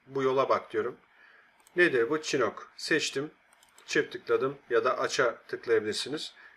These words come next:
Aynı. Bu kadar basit. Çok basit. Kullanımı ve tablolarımız on üç tablo ve indis-, e, indices dediği de indeksler. Bu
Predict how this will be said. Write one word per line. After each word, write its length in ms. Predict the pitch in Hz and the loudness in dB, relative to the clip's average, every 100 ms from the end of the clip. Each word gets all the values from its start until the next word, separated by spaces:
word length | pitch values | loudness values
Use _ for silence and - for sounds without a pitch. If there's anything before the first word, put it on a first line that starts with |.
| _ _ 170 | _ _ 2
Aynı. 340 | 147 110 143 - _ - _ - | 4 2 -6 -10 _ -20 _ -4
Bu 80 | 185 | 2
kadar 280 | 139 143 131 | 4 4 2
basit. 360 | 113 - - _ _ _ _ _ _ _ _ _ _ _ _ _ _ _ _ _ _ _ - | -4 -6 -16 _ _ _ _ _ _ _ _ _ _ _ _ _ _ _ _ _ _ _ -2
Çok 260 | 180 170 - | 0 0 -2
basit. 320 | - - - - - - - _ | -4 -10 -16 -20 -20 -20 -20 _
Kullanımı 460 | - 127 117 123 190 | -6 -2 0 2 4
ve 140 | 196 | 2
tablolarımız 640 | 190 170 165 143 135 135 139 | 4 4 4 2 0 -2 -4
on 160 | 151 156 | -4 -4
üç 180 | 151 | -2
tablo 560 | - 113 110 143 147 135 | 0 0 2 4 4 4
ve 380 | 139 143 143 143 _ _ _ _ _ _ _ _ _ - | 2 2 2 0 _ _ _ _ _ _ _ _ _ -4
indis-, 580 | 143 147 151 147 - 156 | -2 0 -2 -4 -6 -2
e, 240 | 139 135 | -2 0
indices 480 | 135 143 139 143 - | -2 0 0 -2 -2
dediği 320 | 135 127 135 | -2 -2 -2
de 100 | 165 | -4
indeksler. 680 | 147 120 120 127 - 117 110 - _ - | -4 -2 0 0 2 -2 -2 -10 _ 0
Bu 220 | 123 127 | 2 2